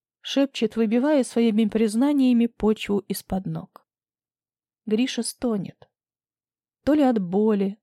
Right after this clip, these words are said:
то ли от счастья. Укладывает девушку на подушку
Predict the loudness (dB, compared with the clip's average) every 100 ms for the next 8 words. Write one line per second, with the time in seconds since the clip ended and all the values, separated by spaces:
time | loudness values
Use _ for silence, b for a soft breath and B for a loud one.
0 | _ -2 0 -2 -6 -8 -8 -8 -14 -16
1 | -16 _ _ _ _ _ -4 0 2 2
2 | 2 0 0 0 0 -2 -4 -2 -2 -2
3 | -2 -6 -10